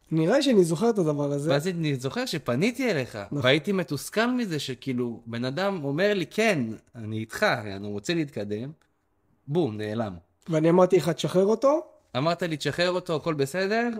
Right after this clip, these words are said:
Speaker 2: ואני, כאילו, היה לי קשה עם זה. כאילו, בהתחלה, אני אומר לך, היה לי רגעים שהייתי עם עצמי, אמרתי, "למה מתנהגים ככה?"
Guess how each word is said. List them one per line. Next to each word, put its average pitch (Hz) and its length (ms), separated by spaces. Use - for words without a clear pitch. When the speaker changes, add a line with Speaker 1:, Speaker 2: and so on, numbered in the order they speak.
Speaker 2:
ואני, 127 360
כאילו, 127 200
היה 156 60
לי 202 80
קשה 175 260
עם 233 160
זה. 110 140
כאילו, 117 380
בהתחלה, 117 480
אני 123 100
אומר 131 140
לך, 139 120
היה 127 240
לי 113 680
רגעים 113 420
שהייתי 127 280
עם 131 100
עצמי, 139 200
אמרתי, 135 320
"למה 127 280
מתנהגים 190 400
ככה?" - 280